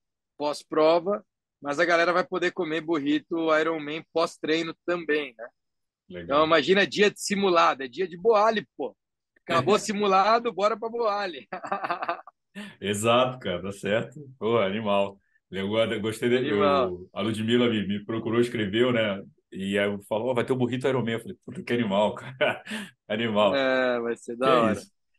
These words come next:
Speaker 2: O, o,
Speaker 1: Vai ser
Speaker 2: Rodrigão,
Speaker 1: muito
Speaker 2: na
Speaker 1: massa.
Speaker 2: reta final aqui, é, cara, essa pergu-, essa resposta pode ser bem longa, <laughs> mas vamos ver. É, eu gosto, eu sempre deixo duas perguntas pro final. A, a, a penúltima,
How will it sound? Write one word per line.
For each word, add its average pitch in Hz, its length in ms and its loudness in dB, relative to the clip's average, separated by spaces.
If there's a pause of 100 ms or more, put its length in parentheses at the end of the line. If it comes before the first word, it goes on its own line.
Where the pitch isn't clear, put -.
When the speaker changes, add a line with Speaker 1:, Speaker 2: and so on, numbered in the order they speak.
(160)
Speaker 2:
O, 113 60 -6
o, 123 300 2 (160)
Speaker 1:
Vai - 20 -8
ser 120 60 -6
Speaker 2:
Rodrigão, 139 380 4
Speaker 1:
muito 113 120 -2
Speaker 2:
na 123 160 4
Speaker 1:
massa. 120 360 2
Speaker 2:
reta - 100 -14
final 117 340 0
aqui, 113 380 -4 (360)
é, 98 640 0 (500)
cara, 104 440 0
essa - 240 -14
pergu-, 117 240 -4
essa 127 200 -4
resposta 127 380 0
pode 131 200 0
ser 135 100 4
bem 123 160 2
longa, 107 380 -2
<laughs> - 120 -14
mas 127 180 -2
vamos 127 260 -4
ver. 95 200 -6 (460)
É, 95 760 0
eu 107 120 -4
gosto, 127 340 0
eu 120 140 -2
sempre 156 220 -4
deixo 139 200 -4
duas 147 160 -6
perguntas 123 320 -2
pro - 140 -18
final. 110 500 -2
A, 101 460 0 (180)
a, 101 420 -2
a - 80 -10
penúltima, 117 800 -2